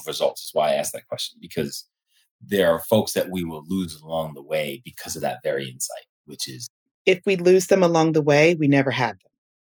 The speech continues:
Speaker 2: So that's the reality. I'm, I am tired of reshaping, remolding, thinking, rethinking, thinking one more time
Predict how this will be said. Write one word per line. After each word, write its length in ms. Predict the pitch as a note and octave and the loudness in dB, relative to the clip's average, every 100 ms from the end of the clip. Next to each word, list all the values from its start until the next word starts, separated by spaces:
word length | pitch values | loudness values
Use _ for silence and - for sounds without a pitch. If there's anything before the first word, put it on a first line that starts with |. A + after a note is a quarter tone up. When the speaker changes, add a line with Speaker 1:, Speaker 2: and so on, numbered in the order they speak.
| _ | _
Speaker 2:
So 160 | - C3+ | -2 2
that's 260 | D#3 D#3 - | 4 2 2
the 100 | F#3 | 4
reality. 560 | D#3+ B2+ F2 - - _ - - - | 6 4 0 -6 -12 _ -20 -20 -2
I'm, 300 | D#3 F#3 G#3 - - | 4 4 4 0 2
I 180 | F#3+ A#3 | 6 6
am 220 | G#3+ F3+ | 6 2
tired 800 | - D#3+ D#3 D#3 D#3 D#3 D3+ D#3 - | -6 2 4 8 8 8 6 4 0
of 400 | C3+ B2+ B2+ A#2+ _ _ _ _ _ - | 0 0 -2 -6 _ _ _ _ _ -8
reshaping, 1040 | D3 F3 - E3 D3 D3+ C#3+ C#3 C3 A#2+ | -4 0 2 4 4 4 6 6 6 2
remolding, 960 | D#3+ F#3+ F3 C#3+ C3+ C3+ C#3 C3 B2+ C3 F#3 | -2 0 4 6 4 6 6 6 2 0 0
thinking, 640 | E3+ - D#3 D3 C#3+ C#3+ | 0 2 2 4 4 2
rethinking, 840 | B2+ F#3 E3+ - D3 C#3 C#3 B2+ B2+ | 2 0 2 4 4 6 4 6 4
thinking 380 | D#3 D3+ D#3 C#3+ | 2 4 4 6
one 220 | D#3 G#3 | 6 6
more 160 | G#3 G#3 | 4 2
time 600 | F#3+ G3+ D#3+ C3+ B2+ | 2 4 6 6 4